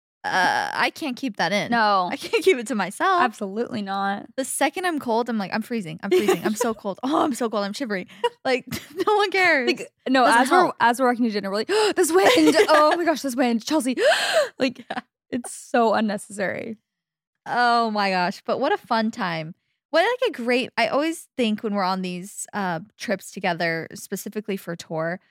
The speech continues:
Speaker 1: what a great memory, like, later in life, because right
Speaker 2: Mm-hmm.
Speaker 1: now it feels like we'll be doing it forever. But, you know,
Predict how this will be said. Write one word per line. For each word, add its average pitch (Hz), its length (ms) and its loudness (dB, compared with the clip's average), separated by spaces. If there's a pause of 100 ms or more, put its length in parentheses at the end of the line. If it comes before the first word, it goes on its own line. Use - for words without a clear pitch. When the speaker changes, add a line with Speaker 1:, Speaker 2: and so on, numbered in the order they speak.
(540)
Speaker 1:
what 539 140 2
a 587 100 -2
great 277 260 0
memory, 190 600 -2
like, 208 180 -2
later 214 300 0
in 185 140 -2
life, 180 340 -4
because 214 340 0
right 262 160 4
Speaker 2:
Mm-hmm. 226 60 -2
Speaker 1:
now 233 220 2
it 233 100 -6
feels 226 240 -4
like 190 160 -4
we'll 196 100 0
be 185 140 -4
doing 165 220 -4
it - 120 -8
forever. 202 540 -4 (1080)
But, 226 240 -4
you 240 120 -4
know, 180 320 -4